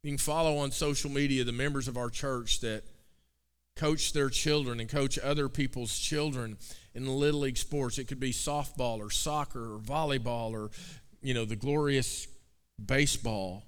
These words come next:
sport. <laughs> And I love it when they say, "Hey, we played hard and this is how our team did."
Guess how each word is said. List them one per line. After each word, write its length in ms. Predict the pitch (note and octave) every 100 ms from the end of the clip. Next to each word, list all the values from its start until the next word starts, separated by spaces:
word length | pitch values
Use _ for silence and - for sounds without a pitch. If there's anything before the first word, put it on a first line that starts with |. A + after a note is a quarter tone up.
| -
sport. 500 | - - B2 G#2+ F#2 - -
<laughs> 100 | A#2+ - - _ _ _ _ _ _ _ _ _ _ _ _ _ _ _ _ _ _ -
And 80 | C3
I 60 |
love 300 | C3+ D3+ E3
it 160 | D3+ B2+ - - -
when 100 | C#3
they 80 | C3
say, 240 | C#3 B2+
"Hey, 200 | D#3+ E3
we 160 | C#3+ D3
played 340 | - E3 D#3
hard 360 | C#3+ D3+ D3+ C#3
and 140 | B2+
this 160 | C#3+ D#3
is 100 | B2+
how 120 | D3+
our 140 | C3
team 360 | B2+ D3+ C3 B2+
did." 420 | C3+ C#3 C3 A#2